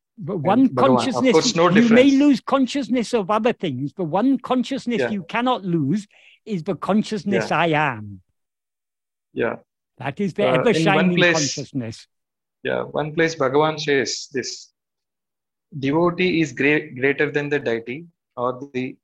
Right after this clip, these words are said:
Speaker 2: worshipper is greater than the worshipped." As you are saying,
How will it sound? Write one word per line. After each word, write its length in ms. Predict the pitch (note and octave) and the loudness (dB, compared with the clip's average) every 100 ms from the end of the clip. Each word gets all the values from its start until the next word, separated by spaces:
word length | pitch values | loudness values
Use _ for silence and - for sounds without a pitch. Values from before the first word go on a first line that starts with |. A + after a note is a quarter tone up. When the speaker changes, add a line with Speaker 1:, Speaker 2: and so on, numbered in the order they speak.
| - | -8
Speaker 2:
worshipper 760 | B2+ C3+ - D#3+ D#3+ D#3 A#2+ - | -4 -4 -4 -4 0 0 0 -4
is 180 | D3 C#3+ | -6 -4
greater 320 | B2 C3+ C#3 | -2 -2 -2
than 220 | C3 C3+ C3 | -6 -8 -6
the 140 | C3+ C3+ - - | -6 -8 -16 -6
worshipped." 560 | B2 A#2 - B2+ G2 - _ _ _ - | -4 -4 -4 -4 -6 -20 _ _ _ -8
As 140 | B2 | -6
you 120 | B2+ B2+ | -2 -2
are 120 | A#2+ C#3 | -2 -2
saying, 340 | C3+ A#2+ A#2+ | -4 -6 -12